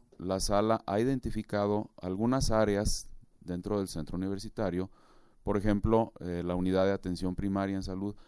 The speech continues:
a donde se estarían derivado en, en un momento dado si se encuentra alguna persona con sintomatología, sea estudiante, sea administrativo, sea un académico o personal de servicio o intendencia.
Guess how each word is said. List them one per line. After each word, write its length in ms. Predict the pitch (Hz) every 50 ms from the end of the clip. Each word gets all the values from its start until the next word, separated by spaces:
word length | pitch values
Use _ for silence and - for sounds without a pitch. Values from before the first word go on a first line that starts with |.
| - - -
a 120 | - 92
donde 420 | 98 110 113 113 113 117 117 117 - -
se 180 | - - 104
estarían 360 | 98 - - 101 104 107 107
derivado 540 | 120 135 127 123 117 113 107 107 107 113 113
en, 240 | 107 101 98 95 90
en 220 | 82 87 85 85
un 100 | 90 95
momento 400 | 98 98 98 101 101 92 113 120
dado 340 | 120 113 104 104 110 120 - -
si 240 | - - - 104 92
se 240 | - - - 95 92
encuentra 500 | 90 - - 98 98 98 - 104 107 107
alguna 480 | 95 - - 82 82 82 90 90 90
persona 520 | - - 87 80 - - 82 85 85 82 -
con 160 | - 82 78
sintomatología, 800 | 85 82 76 82 82 82 - 85 82 87 85 104 117 107 95 - - - - - - - - -
sea 160 | - - -
estudiante, 600 | 82 - - 101 107 113 110 101 101 104 - 107
sea 140 | 101 92 87
administrativo, 720 | 85 85 85 80 - - 82 82 - 98 98 95 98 98
sea 160 | 92 - 80
un 100 | 80 78
académico 600 | 78 76 - 76 78 80 78 78 80 76 - 80
o 60 | 80 73
personal 420 | - - - - 69 71 80 80
de 60 | 82
servicio 460 | 85 98 104 127 139 117 98 101 101 - _ _ _ _ _ _ -
o 100 | - 80
intendencia. 680 | 82 76 - 85 87 87 98 107 104 95 80 82 78